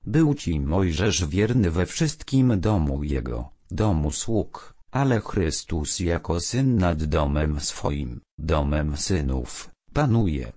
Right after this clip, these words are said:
Żydów, rozdział trzeci, wersety piąty i szósty. Odrębność tych dwóch klas. W taki sposób pokazana jest wyraźna różnica pomiędzy zacnymi braćmi,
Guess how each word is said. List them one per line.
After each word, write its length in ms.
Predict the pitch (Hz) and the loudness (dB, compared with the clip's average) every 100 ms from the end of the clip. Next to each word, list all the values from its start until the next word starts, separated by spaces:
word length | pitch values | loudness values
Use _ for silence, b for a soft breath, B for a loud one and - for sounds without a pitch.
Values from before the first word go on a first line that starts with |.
| _ _ | _ _
Żydów, 540 | 73 85 85 95 - | -2 0 2 0 -2
rozdział 640 | 85 101 98 87 92 92 82 | -2 0 -2 0 2 2 0
trzeci, 540 | - 147 147 87 82 | -2 0 0 -2 -2
wersety 640 | 80 82 78 123 139 - 98 | 2 0 0 -2 -2 0 -2
piąty 540 | - 135 147 - 135 | 0 2 2 2 0
i 260 | - - 82 | 0 -6 -4
szósty. 680 | - - - - 85 69 - _ _ _ _ _ _ _ _ _ | 0 0 0 -2 -2 -4 -4 _ _ _ _ _ _ _ _ _
Odrębność 1000 | 98 82 101 87 76 85 80 76 - - | 0 2 2 2 0 0 0 -2 -8 -4
tych 280 | 87 80 85 | -2 -2 -2
dwóch 400 | 82 85 90 - | -2 0 -2 -4
klas. 560 | - 110 101 123 - - _ _ _ _ _ _ | -4 0 0 0 -2 -6 _ _ _ _ _ _
W 120 | - - | -14 -2
taki 400 | 143 - 82 71 | -2 0 -4 -4
sposób 640 | - 80 67 - - - - | -2 -2 0 -2 -2 -2 0
pokazana 720 | 104 - 78 73 104 104 80 | 0 0 0 2 2 2 2
jest 400 | 80 78 - 80 | 0 -2 -2 -2
wyraźna 640 | 85 98 123 101 80 73 | 0 2 2 2 2 2
różnica 720 | 87 95 92 127 143 - 78 | 0 0 2 2 0 0 -2
pomiędzy 540 | - 87 92 82 76 76 | 2 4 4 4 2 -2
zacnymi 760 | 73 90 - 90 78 71 73 | 0 0 2 2 2 2 0
braćmi, 840 | 73 78 78 - - 143 131 123 | 0 0 -2 -4 0 4 4 2